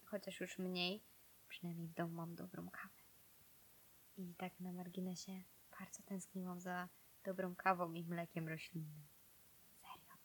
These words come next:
Teraz chciałabym wam życzyć miłego dnia. Mam nadzieję, że nie stęskniliście się za mną aż tak bardzo. A może jednak?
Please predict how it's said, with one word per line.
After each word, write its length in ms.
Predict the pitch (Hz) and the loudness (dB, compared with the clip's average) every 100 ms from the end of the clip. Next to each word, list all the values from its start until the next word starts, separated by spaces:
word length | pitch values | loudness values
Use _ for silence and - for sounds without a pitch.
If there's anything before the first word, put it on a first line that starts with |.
| - | 8
Teraz 360 | 240 214 190 - | 12 12 12 6
chciałabym 400 | - 302 254 226 | 8 8 8 6
wam 160 | 214 | 4
życzyć 280 | 202 208 - | 2 -6 -2
miłego 300 | 208 196 190 | 2 6 6
dnia. 320 | 175 160 170 | 6 6 6
Mam 200 | 196 190 | 4 4
nadzieję, 400 | 190 185 185 185 | 4 4 6 6
że 480 | 180 175 170 165 165 | 4 2 4 4 2
nie 380 | 165 170 175 240 | 2 0 2 2
stęskniliście 720 | - 262 - 240 233 - 214 | 0 -2 -2 -6 -4 -6 -4
się 280 | - 208 190 | 2 2 4
za 140 | 185 | 2
mną 180 | 190 180 | 2 0
aż 120 | 180 | 0
tak 200 | - 180 | 2 4
bardzo. 500 | 170 160 165 175 220 - - - - - - | 8 8 6 4 2 0 -12 -20 -20 -20 2
A 80 | 202 | 4
może 280 | 175 165 160 | 4 2 0
jednak? 420 | 165 185 269 | 2 2 0